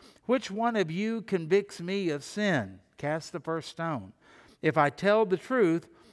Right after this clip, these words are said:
why do you not believe me?" So Jesus calls them out, and he said, "Here's the deal, folks. If you were what you claim to be, this is what would be in your life."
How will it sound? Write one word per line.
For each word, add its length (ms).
why 320
do 140
you 300
not 540
believe 540
me?" 260
So 160
Jesus 540
calls 380
them 120
out, 340
and 120
he 80
said, 220
"Here's 280
the 100
deal, 300
folks. 500
If 320
you 220
were 360
what 380
you 220
claim 500
to 120
be, 640
this 220
is 160
what 180
would 140
be 200
in 120
your 140
life." 340